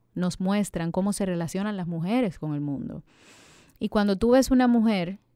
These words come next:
que tiene la valentía de ser,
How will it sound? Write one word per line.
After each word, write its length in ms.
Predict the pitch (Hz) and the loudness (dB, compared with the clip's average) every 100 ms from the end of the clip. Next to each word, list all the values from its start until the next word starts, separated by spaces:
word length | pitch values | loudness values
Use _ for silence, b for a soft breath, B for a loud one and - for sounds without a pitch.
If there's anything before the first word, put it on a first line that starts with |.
| _ _ | _ _
que 140 | - 185 | -6 -6
tiene 360 | 185 190 220 | -2 -2 0
la 100 | 226 | 0
valentía 760 | 202 185 175 170 208 190 180 214 _ _ _ | 0 0 -4 -4 -4 -2 -4 -8 _ _ _
de 120 | 170 156 | -8 -4
ser, 480 | - 180 165 196 | -2 0 0 -4